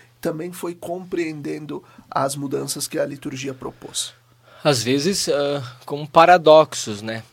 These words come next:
Speaker 2: Ah, olhando pra realidade da nossa diocese. Ah, tantas expressões muito bonitas, ah, dos frutos do concílio,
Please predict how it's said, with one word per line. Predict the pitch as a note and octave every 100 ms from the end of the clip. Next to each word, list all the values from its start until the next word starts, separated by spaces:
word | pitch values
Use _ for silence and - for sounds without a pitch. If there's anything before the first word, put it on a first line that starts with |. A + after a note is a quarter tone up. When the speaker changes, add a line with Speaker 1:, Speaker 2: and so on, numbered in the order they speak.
| A#2+
Speaker 2:
Ah, | - G2
olhando | A2 A2+ C3 D3
pra | D3 C#3+
realidade | C3+ C3+ C3+ A#2 A#2+ A#2+
da | G#2 A#2
nossa | A2 G#2+ -
diocese. | G2 G#2 - D#2 D2+ - -
Ah, | G#2 G#2 G#2 G#2 G2+ G2+ F#2 - _ _ _ -
tantas | E3 E3+ C#3+ - -
expressões | - - A#2+ A#2+ C3 B2
muito | B2 C#3+ A#3
bonitas, | G#3 D#3+ C3 B2 A#2 - - - _ _ _ _ -
ah, | A#2+ A2+ A2 G#2+ G#2 - - - - - - - -
dos | A#2 A2
frutos | - D3+ G3 G3 B2+ A#2
do | - A#2
concílio, | G#2+ G#2+ - A#2+ B2 F#3 B2